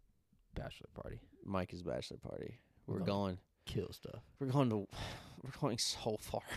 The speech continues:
Speaker 1: We are going pretty far.
Speaker 2: <laughs> We're going
Speaker 1: We're gonna have to, we're gonna have to make it a two-day trip on the way back. <laughs> It's only seven hours, but we're gonna have to stop in
Speaker 2: Yeah.
Speaker 1: Houston, or
Speaker 2: Get a
Speaker 1: not Houston, but Austin.
Speaker 2: Get a, uh, get an I V drip or something.
Speaker 1: <laughs> Something.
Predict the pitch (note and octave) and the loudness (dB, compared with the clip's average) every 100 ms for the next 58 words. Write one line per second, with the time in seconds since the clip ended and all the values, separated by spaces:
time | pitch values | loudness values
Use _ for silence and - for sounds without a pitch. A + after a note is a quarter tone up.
0 | - - A#2+ G#2 F#2+ F2+ F#2 F#2 F#2 F#2 | -8 4 8 10 8 6 6 4 4 4
1 | F#2 - - G#3 - A#3+ - - A3 - | 4 2 0 0 4 2 2 4 4 6
2 | G3 - - B3 A#3+ G3+ - - - C3+ | 0 -2 6 8 8 6 4 2 8 10
3 | A#2 G2+ G2+ G2 F#2+ F#2+ F#2 F2+ - G#2 | 12 10 6 6 4 4 2 0 8 10
4 | G2 F#2+ G#2 G2 G2 G2 G2 G2 G2+ G2+ | 10 8 4 4 4 6 6 8 6 6
5 | C#3+ - - G#3+ A3 G3 F3 F#3+ D#3 C#3+ | 2 0 8 12 12 12 12 12 12 12
6 | C#3+ D3 C3+ C#3 C#3 D3+ D3+ C3+ B2 C3 | 12 12 12 10 10 10 10 6 6 2
7 | - A#2+ A#2+ A#2 A2+ A#1+ D2 B1+ F2 B2 | 8 6 6 2 0 2 4 6 4 0
8 | - A#2+ A2+ - A#2 A2+ B2 A2 A2+ G2 | 6 8 8 8 6 8 10 10 10 8
9 | A2+ G#2+ G#2+ G2 - G2+ G2 - G2 G2+ | 8 8 6 6 8 6 6 4 2 0
10 | G#2 A2 G#2 F#2 F#2 F2 D#2+ - G#2+ G#2 | 2 4 6 6 8 6 4 2 2 4
11 | - G2 F#2 G2+ G#2 F#2+ G2 G2 G2 G#2+ | 4 4 4 2 4 4 4 4 2 4
12 | G#2+ G2+ G#2 - G#2 G2+ G2 G2+ | 4 4 4 6 6 6 4 4